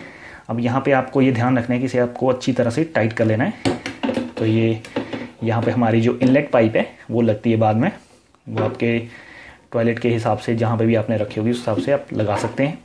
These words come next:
तो अभी जो flash tank के अंदर की जो जितनी भी इसकी हमारी assembly रहती है वो पूरी हो चुकी है, तो इसे हम close कर सकते हैं।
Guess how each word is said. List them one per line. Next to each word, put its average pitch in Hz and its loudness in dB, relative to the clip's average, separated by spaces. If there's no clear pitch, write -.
तो - -12
अभी 139 2
जो 160 4
flash 131 0
tank 135 2
के 143 2
अंदर 131 2
की 139 0
जो 143 4
जितनी 123 4
भी 127 6
इसकी 127 4
हमारी 113 -2
assembly 123 4
रहती 123 4
है 135 4
वो 139 2
पूरी 139 4
हो 143 4
चुकी 120 2
है, 180 2
तो 120 4
इसे 123 2
हम 123 2
close 127 2
कर - 2
सकते - 2
हैं। 151 0